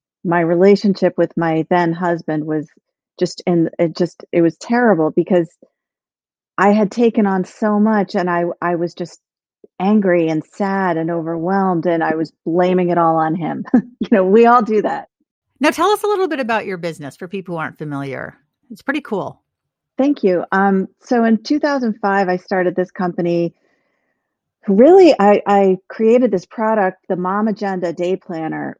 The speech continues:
Speaker 1: for myself, um, because I had four young kids and I was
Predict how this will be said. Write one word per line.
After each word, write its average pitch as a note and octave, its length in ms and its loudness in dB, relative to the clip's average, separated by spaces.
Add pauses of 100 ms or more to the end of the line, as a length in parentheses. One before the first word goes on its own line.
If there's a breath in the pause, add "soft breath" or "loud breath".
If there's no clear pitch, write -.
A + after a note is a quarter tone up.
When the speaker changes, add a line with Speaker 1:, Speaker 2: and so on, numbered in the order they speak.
(140)
Speaker 1:
for E3+ 180 -6
myself, D#3+ 960 -2 (200)
um, D#3+ 440 -4
because F#3 240 2
I E3+ 100 0
had D#3+ 220 -2
four E3+ 260 2
young F#3 260 4
kids F3 440 0
and D#3+ 160 0
I D#3+ 100 -2
was D#3+ 380 -6